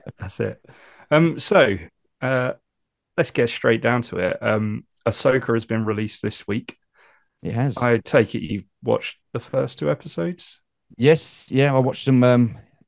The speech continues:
Speaker 2: um, yesterday morning. Um,
Speaker 1: Yeah.
Speaker 2: yeah, I, I, I, I've, I've been excited for this for, for quite a while,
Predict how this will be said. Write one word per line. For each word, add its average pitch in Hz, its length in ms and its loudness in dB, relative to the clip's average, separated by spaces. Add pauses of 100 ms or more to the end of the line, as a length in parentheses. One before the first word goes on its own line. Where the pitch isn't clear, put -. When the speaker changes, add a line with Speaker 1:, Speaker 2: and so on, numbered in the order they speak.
(100)
Speaker 2:
um, 117 220 0
yesterday 113 360 -2
morning. 113 440 0 (180)
Um, 104 680 -2 (300)
Speaker 1:
Yeah. 180 220 4
Speaker 2:
yeah, - 20 4 (200)
I, - 20 0
I, 160 240 2 (540)
I, 135 200 2 (140)
I've, 135 200 2 (100)
I've 127 180 0
been 135 140 4
excited 151 400 2
for - 100 -8
this 113 180 -2
for, 107 180 -2
for - 160 -8
quite 107 260 0
a 101 60 0
while, 104 360 4